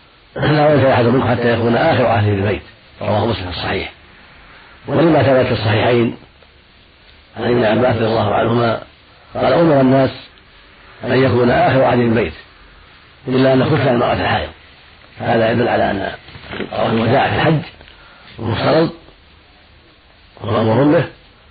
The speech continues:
إلا على الحائض ومثلها النفساء فلا وداع عليهما،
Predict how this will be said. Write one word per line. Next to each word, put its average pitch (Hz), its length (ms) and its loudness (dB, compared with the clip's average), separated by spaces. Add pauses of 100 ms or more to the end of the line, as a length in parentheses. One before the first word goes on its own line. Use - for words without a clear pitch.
(120)
إلا 165 280 4
على 120 160 2
الحائض 120 360 0 (840)
ومثلها 113 380 0
النفساء 135 520 0 (440)
فلا 135 300 2
وداع 113 180 2
عليهما، 101 360 -2